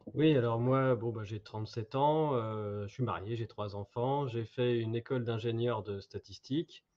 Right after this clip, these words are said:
et j'exerce le métier de statisticien depuis maintenant quinze ans.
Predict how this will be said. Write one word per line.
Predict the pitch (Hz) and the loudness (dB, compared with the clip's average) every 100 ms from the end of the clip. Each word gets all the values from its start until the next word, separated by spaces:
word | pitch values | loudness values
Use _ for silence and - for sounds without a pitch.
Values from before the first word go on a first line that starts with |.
| _ _ - | _ _ -8
et | 101 | -6
j'exerce | 98 95 92 107 110 - | -4 -6 -6 -4 -6 -4
le | 101 | -4
métier | 104 117 | -2 -2
de | 104 | -4
statisticien | 117 101 104 - 104 - 127 131 | -4 -4 -6 -10 -8 -2 2 2
depuis | 107 - - | 2 -4 -6
maintenant | 98 95 104 | -6 -6 -6
quinze | 101 98 95 98 | -4 -4 -4 -2
ans. | 131 | -2